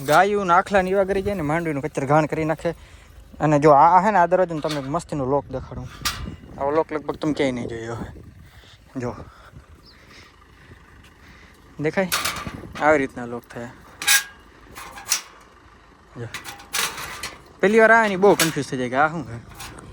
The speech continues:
અવાજ સાંભળો મિત્રો એકવાર. This is diesel engine ભાઈ. આનો અવાજ જરીક વધારે હોય, ચાલુ કરો એટલે આખી ગા-, ગાડી છે ને ખખડી ઉઠે. હવે પણ તો હું પાંચે ઉતારી નાખું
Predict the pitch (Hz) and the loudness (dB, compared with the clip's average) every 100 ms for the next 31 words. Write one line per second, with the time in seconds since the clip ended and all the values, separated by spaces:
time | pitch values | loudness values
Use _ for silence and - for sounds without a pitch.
0 | - - 156 147 151 131 123 - 120 120 | -6 2 4 4 0 -2 -6 -8 -12 -12
1 | - - - - - - - - - - | -12 -8 -8 -6 -8 -10 -12 -12 -14 -14
2 | - - - - - - - - 180 254 | -14 -14 -18 -12 -10 -10 -14 -10 -6 -4
3 | 156 143 147 185 131 135 123 117 139 117 | -2 -2 4 4 4 0 -2 0 -2 0
4 | 139 135 156 170 160 170 160 180 185 151 | 0 2 4 4 4 4 6 8 6 4
5 | 190 - - - 202 226 220 220 214 208 | 2 -4 -16 2 4 6 4 2 0 -2
6 | 196 196 208 185 185 220 208 226 160 185 | -2 0 0 2 2 2 2 0 -2 -4
7 | 156 139 143 135 143 147 196 226 233 240 | -2 0 -2 -4 -4 -4 -2 -4 -2 -4
8 | 233 247 247 247 262 254 254 277 | -2 -4 -4 -2 -2 -4 -6 -10